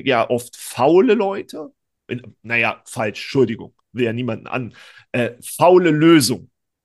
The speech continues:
So. Und was dann oft passiert ist, boah, ich verkaufe plötzlich Produkte, die sich nie verkauft haben. Ja, und wenn man dann ge-, detaillierter reinguckt, findet man raus, falscher Product Type,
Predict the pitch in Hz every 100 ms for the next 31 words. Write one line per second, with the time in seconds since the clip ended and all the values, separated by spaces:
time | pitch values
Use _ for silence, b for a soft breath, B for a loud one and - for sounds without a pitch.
0 | _ _ _ - - _ b b b _
1 | 165 180 175 214 - 196 156 - 135 -
2 | 208 240 190 - - 240 233 233 - 196
3 | - 190 185 185 185 - 156 - 165 240
4 | 247 170 180 156 175 214 208 180 151 127
5 | - 82 - _ _ _ _ _ _ 113
6 | 107 113 127 127 120 175 226 143 135 131
7 | 120 127 117 131 127 123 127 240 180 123
8 | 113 131 175 190 - 147 127 123 117 113
9 | - b b _ - 190 180 180 156 139
10 | 123 120 - 123 117 113 117